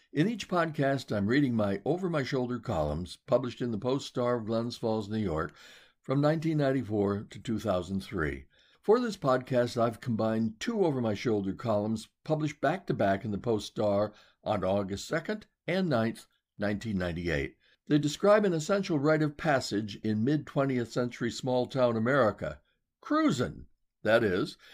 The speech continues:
sitting in a car and driving up and down your small town's main drag. So, without further ado, here for you is some cultural history. Over My Shoulder columns for August second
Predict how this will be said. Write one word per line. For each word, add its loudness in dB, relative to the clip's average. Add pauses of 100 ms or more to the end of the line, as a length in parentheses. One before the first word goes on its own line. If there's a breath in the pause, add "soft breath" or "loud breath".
(180 loud breath)
sitting -4
in 0
a 0
car 2
and -4
driving 2
up 0
and -2
down 2
your -2
small -2
town's -2
main -2
drag. -2 (200 soft breath)
So, 0 (280)
without 0
further 2
ado, 4
here 4
for -4
you 4
is -2
some 0 (200)
cultural 0
history. -4 (580)
Over 2
My 2
Shoulder 0
columns 0
for -2
August -2
second -4